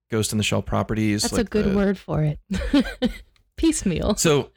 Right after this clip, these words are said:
Speaker 1: I, I was, I was talking about this last night with, uh, Jarrett from Wild Pretty Things, um, and, and, and he, he said this, and I think it's probably the best assessment. This is another example of a studio-funded fan film,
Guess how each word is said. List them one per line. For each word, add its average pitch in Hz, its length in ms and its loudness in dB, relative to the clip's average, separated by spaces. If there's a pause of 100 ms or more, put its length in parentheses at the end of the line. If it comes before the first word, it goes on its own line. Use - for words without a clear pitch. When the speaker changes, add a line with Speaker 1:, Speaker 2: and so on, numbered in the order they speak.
Speaker 1:
I, 139 140 4
I 135 80 6
was, 139 260 2
I 131 40 0
was 131 120 2
talking 180 160 4
about 135 140 4
this 117 160 2
last 104 240 4
night 104 260 4
with, 101 340 0
uh, 92 440 2
Jarrett 98 500 0
from 98 400 0
Wild 95 300 2
Pretty 95 200 0
Things, 85 680 -4
um, 92 500 -6 (680)
and, 107 600 0 (440)
and, 110 140 -2
and 104 180 0
he, 139 380 2
he 143 160 2
said 107 220 2
this, 104 180 0
and 101 80 -2
I 101 80 0
think 98 220 -8
it's 85 160 -10
probably 85 420 -4
the 80 80 -10
best 80 240 -6
assessment. 95 400 -6
This 131 220 0
is 117 240 0 (520)
another 135 440 4
example 95 760 0
of 98 540 -2 (140)
a 101 240 0
studio-funded 98 960 -2
fan 67 300 -12
film, - 340 -10